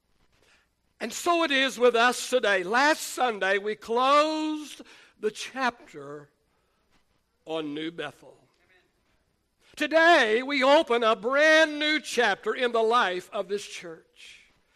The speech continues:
And the title of this chapter is called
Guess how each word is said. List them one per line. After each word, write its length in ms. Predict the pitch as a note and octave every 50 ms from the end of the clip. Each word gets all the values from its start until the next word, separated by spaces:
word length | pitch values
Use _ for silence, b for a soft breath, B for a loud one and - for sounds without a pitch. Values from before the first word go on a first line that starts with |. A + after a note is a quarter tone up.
| B B B B
And 140 | - A3 A#3
the 60 | G#3+
title 440 | - - - A#3+ B3+ C4 D4 D#4 D#4
of 160 | D4+ D4 B3+
this 240 | A#3 E4+ D#4+ - -
chapter 540 | - - - G#3+ A3 A3 A3+ A3+ - C4+ C4+
is 220 | C#4 C#4 A3 -
called 920 | - - F#3 G3 F#3 F3 F3 F3+ F#3 F#3+ F#3+ G3 G3+ A3 A3+ A3+ A3+ A3+